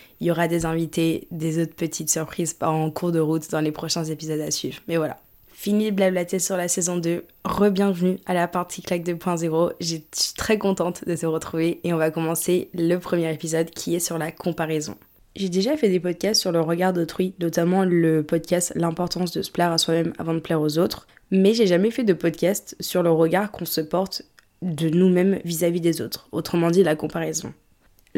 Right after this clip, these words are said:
Ce podcast est venu en tête, enfin, ce, je, j'avais déjà cette idée de podcast depuis un moment, mais j'ai vraiment décidé de le faire maintenant parce que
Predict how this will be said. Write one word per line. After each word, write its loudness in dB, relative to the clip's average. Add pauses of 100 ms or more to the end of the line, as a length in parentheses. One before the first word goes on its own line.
(120)
Ce 2
podcast 2
est 4
venu 2 (180)
en 2
tête, 0
enfin, 2
ce, -2
je, -4 (260)
j'avais 6
déjà 4
cette 2
idée 4
de 0
podcast -2
depuis -6
un 0
moment, 0 (100)
mais 2
j'ai 0
vraiment 2
décidé 4
de 0
le 0
faire 2
maintenant -2
parce -4
que 2